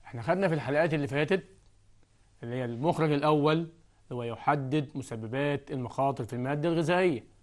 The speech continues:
هناخد النهاردة إن شاء الله المخرج التاني اللي هو ينفذ برامج الممارسات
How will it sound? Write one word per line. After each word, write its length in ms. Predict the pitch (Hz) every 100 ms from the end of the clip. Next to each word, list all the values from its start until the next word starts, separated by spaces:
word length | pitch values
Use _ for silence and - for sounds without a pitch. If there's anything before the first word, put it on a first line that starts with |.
| _ _ _ -
هناخد 340 | 131 214 208
النهاردة 320 | 185 170 180 165
إن 40 |
شاء 220 | 127 160
الله 360 | 143 151 170 175 - - -
المخرج 360 | 143 175 160
التاني 560 | 151 147 147 156 175 202 - - _ _
اللي 200 | 123 120
هو 400 | 120 151 156 175 175 - -
ينفذ 640 | 131 160 156 - 185 160 - - -
برامج 640 | 123 131 147 165 175 170 151 - - - -
الممارسات 760 | 131 135 127 120 - 165 170 170